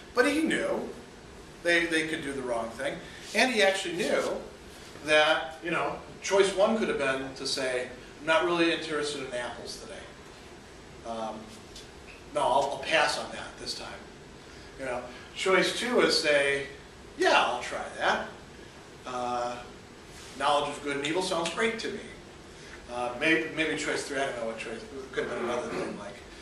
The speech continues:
he picks up the, the serpent and starts, you know, swinging it around and smacks it against a tree or something like that. You know, we could pick, he runs, runs away from the situation.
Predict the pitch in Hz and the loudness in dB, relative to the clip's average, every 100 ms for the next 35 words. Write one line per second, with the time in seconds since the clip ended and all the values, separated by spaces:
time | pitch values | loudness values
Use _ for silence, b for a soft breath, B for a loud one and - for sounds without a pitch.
0 | B B 117 - 139 - 127 120 113 107 | B B -12 -8 -6 -6 -6 -8 -10 -10
1 | 113 104 - 147 - - - 110 101 - | -10 -8 -4 -2 -4 -8 -10 -10 -10 -8
2 | - - 139 131 127 123 117 117 120 117 | -4 -4 -4 -6 -6 -6 -4 -4 -4 -4
3 | 110 - - 120 117 127 113 113 110 - | -4 -4 -6 -8 -8 -8 -8 -8 -8 -8
4 | 117 110 107 104 104 - - - - - | -10 -10 -10 -10 -10 -12 -16 -18 -16 -16
5 | - 110 - 113 127 151 - B B B | -14 -14 -14 -12 -10 -10 -12 B B B
6 | 156 151 139 156 151 - - B B B | -8 -6 0 2 2 -2 -10 B B B
7 | - 180 190 160 156 160 147 147 139 143 | 4 4 6 4 6 4 2 -2 -2 -2
8 | 135 113 107 - | -4 -6 -6 -6